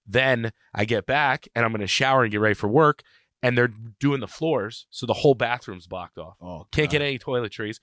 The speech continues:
Speaker 1: Can't rub the marker off my hands. And I'm like, "I gotta go to work. Like,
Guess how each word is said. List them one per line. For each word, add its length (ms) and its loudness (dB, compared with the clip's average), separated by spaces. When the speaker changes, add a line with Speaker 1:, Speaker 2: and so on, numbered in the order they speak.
Speaker 1:
Can't 200 -2
rub 180 0
the 60 -12
marker 320 0
off 200 -6
my 100 -6
hands. 380 -12
And 60 -2
I'm 40 -2
like, 240 -6
"I 60 -2
gotta 160 -4
go 100 -6
to 60 -6
work. 400 -6
Like, 140 -6